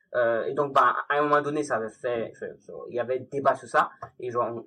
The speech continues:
on, on en a parlé, et, et aujourd'hui, en fait, bah, tout le monde prend part, euh, et lui, en fait, lui, plutôt, il nous présente l'aspect business, il nous dit, « OK, les amis, moi, c'est ce contrat qui est là, euh, j'ai, j'aurais besoin de vendre ça, est-ce que c'est faisable ?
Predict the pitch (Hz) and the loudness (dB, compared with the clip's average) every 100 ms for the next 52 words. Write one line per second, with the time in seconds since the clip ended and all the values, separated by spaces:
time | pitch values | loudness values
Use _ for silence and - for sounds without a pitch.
0 | - - 117 113 110 104 113 170 - 120 | -14 -10 -6 -4 -2 -2 -2 -4 -2 -2
1 | 117 113 113 107 - _ - 123 135 139 | 0 0 -2 -4 -10 _ -2 0 0 -2
2 | 139 160 139 151 147 - - - - 139 | 0 2 2 2 0 0 -4 -6 -8 -2
3 | 135 117 110 - - - - 110 104 - | -2 -2 2 4 4 0 -12 -6 -4 -4
4 | 139 135 147 151 127 135 135 185 170 151 | -6 -6 -8 -6 0 0 0 -2 -2 0
5 | 170 175 143 135 135 156 151 - - 151 | 2 2 2 -6 -2 0 0 0 -2 -2
6 | 143 147 147 147 160 127 131 - 143 156 | -4 -6 -2 -2 -2 -8 -10 -4 -2 0
7 | 135 127 139 165 - - - 143 151 127 | 0 -2 -4 -6 -8 -18 -4 2 4 4
8 | 123 175 160 160 143 131 131 123 - - | 2 4 4 4 2 4 4 2 -4 -20
9 | - - - 123 120 120 117 113 113 110 | -20 -6 4 8 8 8 6 4 2 0
10 | 113 - 123 110 113 117 120 123 139 170 | -4 -8 -10 -10 -10 -6 -4 -4 0 2
11 | 147 151 147 135 147 139 - 147 175 170 | 4 6 6 4 2 2 0 -4 -2 0
12 | - 131 135 139 147 151 | 0 2 4 6 4 0